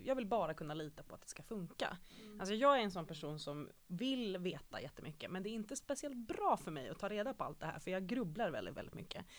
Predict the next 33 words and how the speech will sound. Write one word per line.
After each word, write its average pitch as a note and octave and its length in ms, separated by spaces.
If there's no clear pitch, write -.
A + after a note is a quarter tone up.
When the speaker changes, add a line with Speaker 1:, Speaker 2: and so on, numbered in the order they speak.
Speaker 1:
Så - 120
att F#3+ 100
när G#3 120
jag A3+ 140
håller C#4 220
på G3+ 120
och F3 80
googlar, D3 460
och C#3 80
jag D#3+ 80
har F3+ 260
fått F#3 140
väldigt A3+ 280
tydliga E3 400
instruktioner D#3+ 520
från D#3+ 160
min D3+ 200
läkare D#3 360
att D3 80
jag D#3+ 120
bara F3 280
får F3+ 100
gå E3+ 80
in D#3 140
på - 120
elva C3+ 220
sjuttiosju C4 440
och B3+ 80
Speaker 2:
Mm. A#3 80
Speaker 1:
Socialstyrelsen, D#3 840
familjeliv G3 600
är G#3+ 40
förbjudet. D3 540